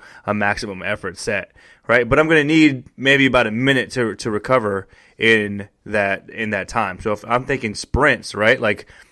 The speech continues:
sprinting is, is a great full body exercise. You're gonna get a ton of cardio. You're gonna get a ton of, um,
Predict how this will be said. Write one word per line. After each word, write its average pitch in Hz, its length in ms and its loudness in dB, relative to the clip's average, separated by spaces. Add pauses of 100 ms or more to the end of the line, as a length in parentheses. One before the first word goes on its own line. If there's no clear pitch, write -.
(160)
sprinting 135 500 2
is, 117 340 -2
is 117 160 -6
a 110 80 -4
great 110 480 2
full 120 280 0
body 131 300 4
exercise. 104 800 -2 (340)
You're 113 140 0
gonna 120 120 4
get 107 120 0
a 104 40 -2
ton 127 260 4
of 123 60 -2
cardio. 117 580 4
You're 110 100 0
gonna 107 160 -2
get 110 120 2
a 107 40 -2
ton 127 260 0
of, 113 240 -4 (320)
um, 107 400 2